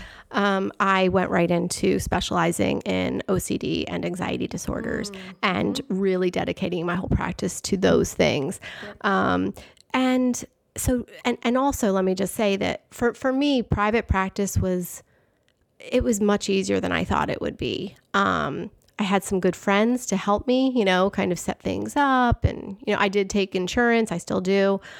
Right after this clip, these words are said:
Speaker 1: Um, we'll see how that goes. <laughs> I might transition out of that.
Speaker 2: I'm not, I'm
Speaker 1: I've
Speaker 2: not saying anything on the
Speaker 1: <laughs> Yeah, I know.
Speaker 2: insurance front.
Speaker 1: I know. I've dropped, I've dropped a couple along the way, but, um,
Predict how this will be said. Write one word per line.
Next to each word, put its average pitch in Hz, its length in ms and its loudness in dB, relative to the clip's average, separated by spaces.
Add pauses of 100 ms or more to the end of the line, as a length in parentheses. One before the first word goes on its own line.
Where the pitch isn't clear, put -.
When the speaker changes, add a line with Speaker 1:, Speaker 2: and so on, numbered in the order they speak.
(320)
Speaker 1:
Um, 196 640 0 (720)
we'll 180 120 -4
see 190 240 -2
how 185 260 -2
that 185 340 0 (500)
goes. 185 460 2 (160)
<laughs> - 160 -2
I 240 200 0
might 233 280 -2
transition 208 640 0
out 202 160 2
of 208 100 2
that. 214 360 0
Speaker 2:
I'm 262 200 -2
not, 311 180 0
I'm - 120 0
Speaker 1:
I've 302 60 -2
Speaker 2:
not 320 200 -2
saying 330 220 0
anything 269 400 -2
on 247 100 -6
the 359 120 0
Speaker 1:
<laughs> 247 40 0
Yeah, 220 180 2
I 202 80 0
know. 208 140 2
Speaker 2:
insurance - 260 -2
front. - 260 0
Speaker 1:
I 277 180 2
know. 269 220 2 (300)
I've 269 240 0
dropped, 320 320 0 (160)
I've 302 220 0
dropped 320 300 0
a 381 80 0
couple 226 460 0
along 202 280 0
the 208 100 -2
way, 214 340 2 (360)
but, 247 240 2
um, 254 420 2